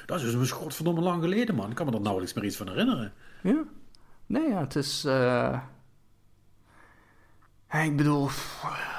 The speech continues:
Speaker 2: ja, hoe, hoe, hoe moet je het zeggen? Kijk, het is, het is uiteindelijk, als je, als je het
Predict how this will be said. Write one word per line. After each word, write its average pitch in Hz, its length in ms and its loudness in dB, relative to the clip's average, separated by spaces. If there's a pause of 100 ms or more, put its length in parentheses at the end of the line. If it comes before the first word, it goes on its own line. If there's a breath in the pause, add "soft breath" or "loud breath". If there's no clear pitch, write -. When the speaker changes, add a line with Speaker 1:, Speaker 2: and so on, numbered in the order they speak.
(240 loud breath)
Speaker 2:
ja, - 120 -4
hoe, 127 140 -4
hoe, 123 320 2
hoe 120 200 0
moet 120 200 2
je 117 120 2
het 110 100 0
zeggen? 120 380 2
Kijk, 123 200 0
het 117 100 2
is, 123 240 6
het - 120 -2
is 127 240 2
uiteindelijk, 127 920 6 (920 soft breath)
als - 320 -6
je, 120 80 -6
als 120 200 -2
je - 100 -6
het - 100 -8